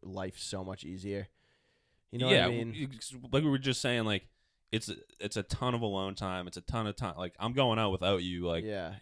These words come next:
Speaker 1: yeah.
Speaker 2: multiple times a week. So, which it,
Speaker 1: Yeah.
Speaker 2: it should be easier now that we're, like, thirty.
Speaker 1: Yeah, yeah.
Speaker 2: You, you would hope.
Speaker 1: Yeah, y-, yeah, exactly.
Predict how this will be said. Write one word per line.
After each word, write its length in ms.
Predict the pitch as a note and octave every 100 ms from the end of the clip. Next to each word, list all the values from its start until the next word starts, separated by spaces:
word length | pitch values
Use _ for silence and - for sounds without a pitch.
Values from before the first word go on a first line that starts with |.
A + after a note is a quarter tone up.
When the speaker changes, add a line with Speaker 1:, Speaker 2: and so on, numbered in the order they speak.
| -
Speaker 1:
yeah. 240 | D2 A#1 G2
Speaker 2:
multiple 440 | F#2+ F#2+ F#2+ F#2
times 320 | G2 F2+ E2+
a 40 | F2
week. 260 | E2+ E2+
So, 280 | - D2+ D2
which 160 | G#2 A2+
it, 80 | -
Speaker 1:
Yeah. 80 | B2
Speaker 2:
it 40 |
should 280 | - D3 D#3
be 80 | D#3+
easier 540 | B2 B2 B2+ B2+ C#3+ - -
now 200 | E2 F2+
that 100 | E2+
we're, 280 | F2+ E2+ - _ _ _ _ -
like, 220 | D2+ -
thirty. 460 | - D#2 D#2 F#2+ - _
Speaker 1:
Yeah, 320 | A2 G2+ F2 - _ _ _
yeah. 120 | - F#2
Speaker 2:
You, 160 | F2 D2+
you 100 | D#2+
would 120 | D#2+
hope. 300 | D#2 E2 - -
Speaker 1:
Yeah, 200 | A2 -
y-, 180 | C2+ G2+
yeah, 180 | - A#1+
exactly. 540 | A1 F#2 G1+ - G2